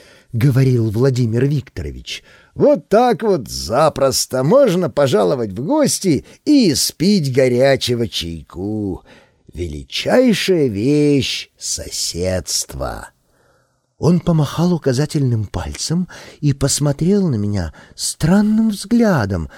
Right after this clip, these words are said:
с таким злым прищуром, отчего мне враз стало не по себе. Но сапер в ту же секунду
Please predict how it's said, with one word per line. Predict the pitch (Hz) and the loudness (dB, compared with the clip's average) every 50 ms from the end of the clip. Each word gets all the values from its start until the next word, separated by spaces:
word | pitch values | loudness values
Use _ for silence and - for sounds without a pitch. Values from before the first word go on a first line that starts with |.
| - - | -20 -12
с | - - - 196 180 | -8 -4 -2 -2 0
таким | - 170 - - 196 185 170 | -2 -2 0 0 0 0 0
злым | 156 147 151 175 196 220 247 247 240 220 | -2 -2 0 2 4 4 4 4 2 2
прищуром, | - 240 247 233 - - - - - - 254 233 202 143 117 101 98 98 - _ _ - _ - - | 2 2 2 2 0 -2 -4 -4 -2 0 0 2 2 0 0 -2 -4 -8 -10 _ _ -20 _ -20 -16
отчего | - - - - - 131 120 143 165 | -16 -12 -6 -2 0 0 2 2 2
мне | 143 123 127 147 165 | 2 2 2 2 0
враз | 139 120 127 139 165 180 165 135 - - | 0 0 0 0 2 2 0 0 -2 -6
стало | - - - - - - - 180 165 151 151 | -8 -8 -6 -8 -6 -2 -2 -2 0 0 -2
не | 143 143 156 175 | 0 0 0 -2
по | 170 - 180 175 | -2 -2 -4 -4
себе. | - - - 226 226 202 190 254 226 - 95 _ _ _ _ _ _ _ _ _ _ _ _ _ - | -4 -6 -4 -4 -4 -2 0 0 0 0 -2 _ _ _ _ _ _ _ _ _ _ _ _ _ -4
Но | 233 285 339 330 302 | 0 2 4 4 4
сапер | - - 214 185 - - 127 127 123 131 135 156 147 - - - - | 4 4 2 2 2 2 2 2 2 0 -2 -6 -12 -16 -20 -20 -20
в | - - | -12 -2
ту | - 311 302 | 2 2 4
же | 262 233 233 | 4 4 2
секунду | - - - 208 156 - 175 170 165 160 165 160 156 214 202 | 2 2 0 0 0 0 0 2 2 2 0 0 0 -2 -4